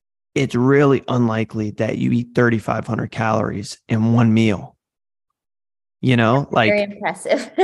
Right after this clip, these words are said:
Speaker 1: yeah, you, that would be like some hot dog eating contests.
Speaker 2: Yeah.
Speaker 1: You know what I'm saying? Like, Fourth of July hot dog eating, eating contest stuff. Thirty-five hundred calories is a lot. That's, like, three or four Big Macs, you know?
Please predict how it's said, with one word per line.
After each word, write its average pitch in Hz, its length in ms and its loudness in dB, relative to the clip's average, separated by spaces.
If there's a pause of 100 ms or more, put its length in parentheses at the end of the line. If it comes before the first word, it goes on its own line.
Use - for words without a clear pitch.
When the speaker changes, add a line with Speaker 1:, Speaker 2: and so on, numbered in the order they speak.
(180)
Speaker 1:
yeah, 117 220 4
you, 110 260 2
that 113 220 0
would 131 220 -2
be 120 200 2
like 113 480 -4
some - 220 -6
hot 117 320 -2
dog 113 260 0
eating 110 220 -4
contests. - 1080 -8
Speaker 2:
Yeah. 214 220 2
Speaker 1:
You 117 80 2
know 113 140 4
what 110 80 2
I'm 113 100 0
saying? 123 460 2
Like, 110 260 0
Fourth 120 260 0
of 113 80 -2
July 110 300 0
hot 104 240 -4
dog 101 180 -6
eating, 95 220 -12
eating 101 300 -2
contest - 440 -6
stuff. - 300 -4
Thirty-five 127 420 2
hundred 107 200 0
calories 104 440 0
is 95 240 -4
a 98 60 0
lot. 92 320 -2
That's, 107 220 0
like, 107 160 -2
three 113 160 2
or 101 60 -2
four 104 200 -2
Big 98 220 -6
Macs, - 360 -10
you 104 80 0
know? 110 200 2